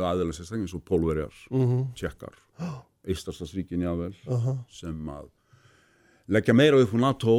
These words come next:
Speaker 1: og þátttöku Bandaríkjanna í Evrópu heldur en aðrir kannski.
Speaker 2: Mhm.
Speaker 1: Og, um,
Speaker 2: Ekki þungavíktarríkin í nato samt?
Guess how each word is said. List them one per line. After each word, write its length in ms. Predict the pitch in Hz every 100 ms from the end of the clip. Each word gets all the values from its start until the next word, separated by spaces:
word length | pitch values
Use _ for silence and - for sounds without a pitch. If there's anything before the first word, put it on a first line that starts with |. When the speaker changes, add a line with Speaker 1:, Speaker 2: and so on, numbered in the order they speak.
| 143
Speaker 1:
og 80 | 110
þátttöku 360 | 123 - 107
Bandaríkjanna 580 | 110 135 120 104 110 127
í 380 | 147 117 104 101
Evrópu 420 | 107 113 95 113
heldur 300 | 131 127 110
en 80 | 101
aðrir 300 | 104 98 95
kannski. 400 | 98 92 - 104
Speaker 2:
Mhm. 440 | 147 143 123 120 123 123 _ _ _
Speaker 1:
Og, 420 | 67 90 101 104
um, 580 | 98 104 107 107 104 104
Speaker 2:
Ekki 220 | 101 98 120
þungavíktarríkin 760 | 135 127 113 110 113 113 110
í 20 |
nato 280 | 107 107 113
samt? 220 | 107 139